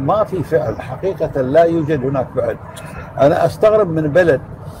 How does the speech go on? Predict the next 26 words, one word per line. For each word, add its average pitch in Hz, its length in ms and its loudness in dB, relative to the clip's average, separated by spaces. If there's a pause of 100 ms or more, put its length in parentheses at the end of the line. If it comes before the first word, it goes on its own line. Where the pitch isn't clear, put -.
(240)
أن 151 240 0
تكون 190 340 -2
ميزانيتها 160 1080 2 (340)
محصورة 165 500 2
عن 147 180 0
وزير، 143 460 0 (260)
وزير 135 380 2
النفط 147 340 -2 (760)
يهرب 175 420 4
ي-، 143 140 2 (120)
ي-، 135 340 -2
يرحل 143 580 0
أولاده 151 500 4
إلى، 139 300 2 (160)
إلى، 131 220 0
إلى 139 100 2
أمريكا 135 580 0
ويطلع 135 500 0
لهم 160 260 2
جنسيات 139 560 0
أمريكية 151 600 -4
ويحول 156 680 0
اثنين 170 320 -2
وستين 156 600 -4
مليار 151 420 2
دولار 151 540 2